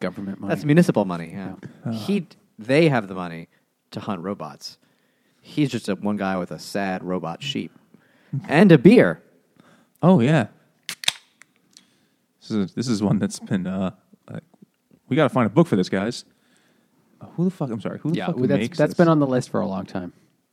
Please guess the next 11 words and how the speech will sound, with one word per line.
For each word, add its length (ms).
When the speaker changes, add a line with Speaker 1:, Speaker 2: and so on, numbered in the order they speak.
Speaker 3:
Burlington 420
Beer 180
Company's 500
Uncanny 680
Valley, 520
a 80
New 300
England 300
I 120
P 200
A. 260